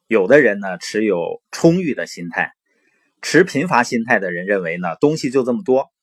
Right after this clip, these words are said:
你必须为自己争取。持充裕心态的人认为呢，东西很多，足够每个人索取。如果你有一个好想法呢，你就跟别人分享，你还可以再想出新的来。如果你跟别人结伴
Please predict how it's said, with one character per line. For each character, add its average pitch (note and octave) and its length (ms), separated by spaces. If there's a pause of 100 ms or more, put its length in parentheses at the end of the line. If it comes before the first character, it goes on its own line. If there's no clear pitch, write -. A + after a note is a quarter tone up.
(240)
你 G#2 100
必 E3+ 160
须 E3 160
为 D#3 160
自 A#2+ 160
己 F2 160
争 A2+ 240
取。 - 240 (960)
持 D#3 280
充 A3+ 280
裕 D#3 120
心 A2 180
态 A2+ 160
的 F2+ 140
人 F2+ 200
认 F#2+ 160
为 E2 140
呢， E2+ 140 (160)
东 D3+ 160
西 D#3 160
很 - 280
多， A#2 320 (120)
足 A#2 180
够 D3+ 160
每 F2 220
个 A#2+ 100
人 C3 180
索 F2 260
取。 - 280 (560)
如 D3+ 140
果 F3+ 120
你 F3+ 80
有 B2 160
一 G#2 120
个 C#3+ 100
好 - 180
想 G2+ 280
法 F2 200
呢， F#2 140
你 F2+ 80
就 D#3+ 160
跟 D3 160
别 B2 140
人 B2+ 120
分 D3+ 220
享， F#2+ 220 (420)
你 A2 60
还 F3 120
可 F#3+ 120
以 F3 180
再 D3+ 180
想 F2 220
出 B2 160
新 F3 260
的 C3+ 120
来。 F2 120 (880)
如 E3 200
果 G3 120
你 B2+ 140
跟 D#3 160
别 D3+ 160
人 F3 80
结 G#2+ 240
伴 C3 220